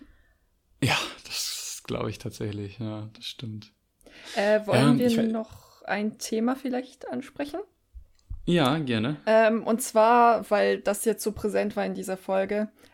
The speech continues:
Speaker 2: ähm, es wird die ganze Zeit gesagt, „Alles, was nach zwei Uhr passiert, ist schlecht, deshalb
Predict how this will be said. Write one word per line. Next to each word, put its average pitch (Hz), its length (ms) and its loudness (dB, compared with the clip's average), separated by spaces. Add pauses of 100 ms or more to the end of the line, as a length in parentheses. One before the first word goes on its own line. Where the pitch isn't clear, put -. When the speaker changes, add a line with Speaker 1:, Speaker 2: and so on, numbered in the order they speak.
Speaker 2:
ähm, 196 580 0 (240)
es 220 160 -4
wird 240 120 0
die 240 60 -2
ganze 240 360 4
Zeit 214 240 -2
gesagt, 196 420 -2 (400)
„Alles, 339 340 4
was 277 200 4
nach 269 180 2
zwei 240 320 6
Uhr 240 160 2
passiert, 214 420 0
ist - 200 -6
schlecht, - 440 -2
deshalb 208 340 0